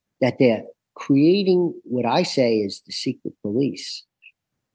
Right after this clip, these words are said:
And it's up to elected officials to step up and start questioning this. And I'll tell you this, if they think that I'm gonna stop and others are gonna stop talking about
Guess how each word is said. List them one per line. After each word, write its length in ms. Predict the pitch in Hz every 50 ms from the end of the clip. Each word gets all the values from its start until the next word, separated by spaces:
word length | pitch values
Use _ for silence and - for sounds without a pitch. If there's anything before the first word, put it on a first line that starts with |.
| _ _ _ _ _ _ _ _ -
And 140 | 117 104 98
it's 180 | - - -
up 240 | 151 160 - - - -
to 80 | - 156
elected 520 | 147 135 135 143 139 139 - - 147 131
officials 680 | 123 - - - 170 165 - - - - - - - - -
to 100 | - -
step 480 | - - - - - - 143 143 147 147 -
up 260 | 135 127 123 - _ _ _ _ _ _ _ _ _ _ _ _ -
and 100 | 117 107
start 440 | - - - 165 170 214 214 - -
questioning 720 | - 185 180 185 - - - - 147 127 113 101 95 90
this. 380 | 85 73 - - - - - _ _ _ _ _ _ _ _ _ _ _ _ _ _ _ _ _ _ _
And 140 | - 127 123
I'll 220 | 127 123 123 123 -
tell 180 | 180 196 220
you 140 | 240 226 220
this, 280 | 233 220 185 147 - - - _ _ _ _ _ _ _ _ _ _ _ _ _ _ _
if 360 | - 160 135 123 - - - -
they 220 | 131 120 117 120 -
think 260 | - 175 190 190 -
that 140 | - 160 131 - - _ _ _ _ _ _ _ _ _ _ _ _ _ _ _ _ _ _ _ - 113
I'm 240 | 110 131 180 208
gonna 200 | 180 180 165 165
stop 520 | 160 - - - 170 170 180 180 - - - -
and 140 | - 123 - - -
others 400 | 160 156 190 180 202 190 147 156
are 60 | 143
gonna 200 | 135 135 127 117
stop 540 | - - - - 147 139 139 135 - - -
talking 460 | - 165 175 180 175 - 156 135 120
about 300 | 101 98 107 92 85